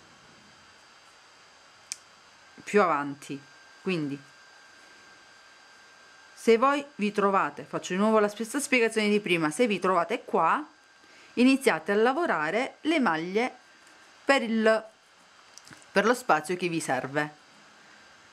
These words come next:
quindi vi trovate qua, lavorate le quattro maglie normalmente,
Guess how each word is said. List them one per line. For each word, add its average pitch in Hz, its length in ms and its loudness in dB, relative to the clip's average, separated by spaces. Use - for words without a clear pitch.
quindi 151 340 -2
vi 156 100 -8
trovate 170 420 0
qua, 170 440 -2
lavorate 156 480 -4
le 147 140 -4
quattro - 360 -4
maglie 151 320 -2
normalmente, 214 960 0